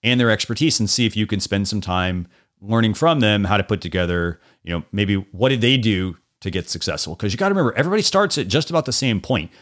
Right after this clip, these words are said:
Some people have a little more experience at things, but there's a lot of people that just started, and guess what? They just built and built and built, and you just have to believe that it's gonna work out.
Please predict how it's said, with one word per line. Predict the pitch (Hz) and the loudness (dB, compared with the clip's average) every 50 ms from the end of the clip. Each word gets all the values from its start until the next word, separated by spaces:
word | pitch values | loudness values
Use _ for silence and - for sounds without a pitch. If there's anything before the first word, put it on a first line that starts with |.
| - - | -20 -12
Some | _ - - 156 165 | _ 0 0 2 2
people | 175 208 175 175 | 2 2 2 2
have | 160 151 127 | 2 2 2
a | |
little | 120 120 123 127 | 2 2 2 2
more | 131 123 120 | 4 2 2
experience | 117 - - - 98 92 90 95 - | 0 0 -2 0 0 0 -2 -2 -4
at | 92 78 | -6 -8
things, | 82 85 101 107 - - - - - _ _ | -6 -4 -4 -4 -6 -8 -14 -20 -20 _ _
but | - 120 | 0 2
there's | 143 139 127 | 2 2 2
a | 156 | 2
lot | 180 202 214 | 2 2 2
of | 180 | 0
people | 120 120 107 110 117 | 0 0 0 0 0
that | 104 104 | 0 0
just | 95 95 - - | -2 -2 0 -2
started, | - - 104 156 190 156 110 113 120 113 - - | 0 0 2 2 4 4 4 2 2 -2 -4 -6
and | 107 104 | -4 -2
guess | 117 123 - - | 0 0 0 0
what? | - 151 120 - | 0 -2 0 0
They | 107 107 | 0 0
just | 107 101 87 85 78 | 0 0 -2 -2 0
built | 104 117 123 127 - - _ - | 2 2 2 0 -2 -8 _ -6
and | - 95 92 | -4 -2 0
built | 107 101 104 - _ - | 0 0 -2 -2 _ -6
and | 98 87 | -4 0
built, | - 175 165 117 - - - - - - _ _ _ _ - | 2 2 2 0 -2 -6 -16 -20 -20 -20 _ _ _ _ 0
and | 123 123 127 127 123 123 - - _ | 2 2 4 4 2 0 -4 -6 _
you | - 123 | -4 -2
just | 113 143 - - | -2 -2 0 2
have | 151 143 131 - | 2 2 2 0
to | 131 104 | -2 -4
believe | 85 98 104 113 107 101 | -2 -2 -2 0 -2 -2
that | 87 87 82 | -2 -4 -6
it's | 78 - | -8 -8
gonna | - - 85 78 | -6 -6 -6 -6
work | 73 71 73 - | -6 -8 -10 -10
out. | 69 69 - - | -12 -14 -14 -16